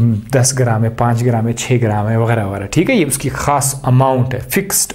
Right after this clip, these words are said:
amount यहाँ पर हमारे पास है, ठीक है, फिक्स amount। तो वक्त जैसे जैसे गुजरता जाएगा इसकी amount कम होती जाएगी। इसकी amount क्या करेगी?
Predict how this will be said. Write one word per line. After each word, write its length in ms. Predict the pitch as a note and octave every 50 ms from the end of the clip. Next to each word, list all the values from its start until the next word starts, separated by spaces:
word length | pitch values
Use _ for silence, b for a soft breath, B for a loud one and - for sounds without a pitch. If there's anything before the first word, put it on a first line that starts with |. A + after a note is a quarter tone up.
| - -
amount 440 | C3+ B2 B2+ B2+ B2 A2 - -
यहाँ 220 | G#2+ G2+ F#2 A2 G#2+
पर 240 | G#2 C#3+ D#3 B B B B B B B B -
हमारे 280 | A#2 G#2+ G#2 G#2 A2
पास 360 | A2+ A2 A#2 G#2+ G#2 G#2 - -
है, 260 | - G#2 G2 - - - - - - - -
ठीक 160 | - B2 B2+
है, 100 | G#3+ A3+ - - - - - - - -
फिक्स 420 | - - - E3 D#3+ - - - - - - -
amount। 480 | A#2+ A#2+ A#2 A#2 - - A2+ G#2+ - B B B B B B B B B B B B B B B B B - -
तो 120 | B3+ A#3+ G3 F3 F3+ A#3 D4
वक्त 340 | D4 D4 - - - - E3
जैसे 300 | D3 G#3 A#3 A#3 - F3
जैसे 180 | G#3+ G3+ F#3+
गुजरता 520 | D#3+ C3+ C#3+ D3+ - A#3 A#3 A#3 - F3+ D#3+
जाएगा 640 | C3 C3 A#2 A#2 A2+ A#2 C3 C#3+ D#3+ F3 E3+ E3 - - - - - - B B B B B B B - - - - C#4
इसकी 640 | C#4+ C#4+ C4+ C4+ - - - - - - A3+ A3+
amount 680 | - - - E3 D3+ D3 C#3+ C#3 C3+ C#3 C#3+ C#3+ C#3 - - - - -
कम 180 | - F3+ F3 D3+
होती 340 | B2 A2+ A#2+ - - C3
जाएगी। 500 | A2+ G#2+ G#2 G#2 - - - - - - - - - - - - - - - - - - - - - b b b b b b b b b - -
इसकी 300 | G3+ F#3+ - - - G#3+
amount 340 | G3+ F#3+ F#3+ G#3 G#3+ G#3 G#3
क्या 120 | - A3+
करेगी? 280 | G3+ A3+ A3 G#3 -